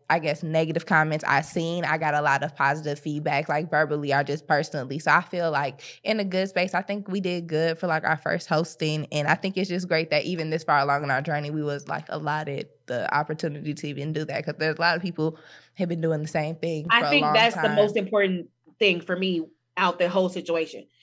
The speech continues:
Speaker 2: The most important thing for me out the whole situation that is the fact that we're not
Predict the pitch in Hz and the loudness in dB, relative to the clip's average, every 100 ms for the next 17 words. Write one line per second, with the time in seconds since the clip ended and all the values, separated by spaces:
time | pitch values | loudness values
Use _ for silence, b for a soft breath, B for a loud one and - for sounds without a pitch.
0 | b b 202 214 269 269 240 220 214 214 | b b 0 2 2 -2 -4 -4 -6 -8
1 | - 208 202 202 185 180 190 196 - 190 | -8 -6 -2 0 0 -2 -4 -4 -4 -2
2 | 185 190 180 175 143 _ _ _ _ 196 | 0 -2 -2 -2 -2 _ _ _ _ 4
3 | 202 190 165 - _ 165 208 214 214 208 | 4 4 0 -10 _ -10 -2 0 0 0
4 | 180 151 196 214 202 202 208 | -2 -2 0 0 0 0 0